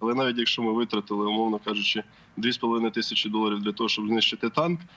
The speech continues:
це все одно успіх, тому що ми витратили дві з половиною тисячі доларів, противник втратив три мільйони. І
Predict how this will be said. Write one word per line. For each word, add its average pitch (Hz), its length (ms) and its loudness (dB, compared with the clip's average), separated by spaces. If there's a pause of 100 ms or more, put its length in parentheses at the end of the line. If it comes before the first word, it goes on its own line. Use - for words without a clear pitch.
(160)
це 123 140 2
все 127 200 -2
одно 127 200 2
успіх, 107 320 -2
тому 107 160 -2
що - 180 0
ми 117 80 4
витратили 113 580 0
дві 113 200 0
з - 120 0
половиною 147 400 0
тисячі 151 380 -2
доларів, 143 340 0
противник 135 440 0
втратив 113 380 -2 (360)
три 127 200 2
мільйони. 104 480 -2 (440)
І 127 200 2